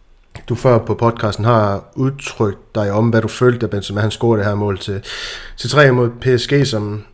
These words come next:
ja, Malte, han, han også er inde på. Øh, de her, var det, ja, det var elleve sekunder efter, øhm, man har scoret til, til to et mod dem, øh.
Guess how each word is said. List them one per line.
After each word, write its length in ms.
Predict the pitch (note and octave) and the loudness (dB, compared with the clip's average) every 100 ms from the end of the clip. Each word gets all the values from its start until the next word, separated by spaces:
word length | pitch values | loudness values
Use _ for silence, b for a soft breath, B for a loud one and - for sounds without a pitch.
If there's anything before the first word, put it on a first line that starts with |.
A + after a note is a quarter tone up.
| _ | _
ja, 180 | - A2 | -4 -4
Malte, 340 | G2 A2+ A2+ A2+ | -2 -2 0 0
han, 320 | A2 G#2+ G2 | -2 -4 -6
han 140 | A2 G#2+ | -4 -2
også 220 | G#2+ G#2 | -2 -4
er 40 | |
inde 120 | G2+ | -4
på. 220 | G#2 G#2 G#2 - | -4 -6 -6 -12
Øh, 160 | F#2 F#2 - - _ _ - | -14 -14 -16 -20 _ _ -6
de 80 | A2+ | 0
her, 320 | A2+ A2 G#2+ - - - | 2 2 2 -4 -14 -16
var 140 | G#2 A2+ | -6 -2
det, 180 | A#2 | 0
ja, 100 | G#2 | 0
det 120 | A#2 B2 | 0 2
var 60 | |
elleve 200 | B2 C#3+ | 4 2
sekunder 400 | C#3+ - C3 A#2+ | 0 0 2 4
efter, 220 | C#3+ - G2 - | 2 -2 -10 -12
øhm, 520 | - G2+ F#2 F#2+ G2 A2+ _ - - - | -10 -8 -8 -10 -12 -14 _ -20 -14 -4
man 120 | G#2+ | -2
har 80 | G#2+ | 0
scoret 280 | - B2 | 2 2
til, 340 | A2+ A2 G2+ F#2 | 2 -2 -2 -6
til 100 | - | -8
to 240 | A2 C#3+ A#2 | 0 2 4
et 140 | A#2 | 2
mod 160 | A2+ G#2+ | 0 -2
dem, 160 | F#2+ | -2
øh. 140 | F#2+ | -10